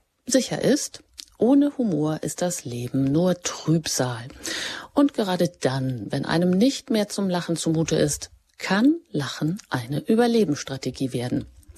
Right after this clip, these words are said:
In der fünften Jahreszeit wollen wir einen Streifzug machen durch alle Fragen über Kirche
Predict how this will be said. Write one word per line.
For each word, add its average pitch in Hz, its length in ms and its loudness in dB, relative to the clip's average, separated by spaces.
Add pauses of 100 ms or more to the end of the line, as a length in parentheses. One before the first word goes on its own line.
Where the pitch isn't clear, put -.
(640)
In 330 140 6
der 277 80 4
fünften 226 340 -4
Jahreszeit 160 720 -4
wollen 240 240 2
wir 208 80 0
einen 185 140 -4
Streifzug 165 680 -4
machen 143 300 -2
durch 143 240 -2 (100)
alle 202 340 0
Fragen 151 500 0
über 254 240 4
Kirche 185 560 -4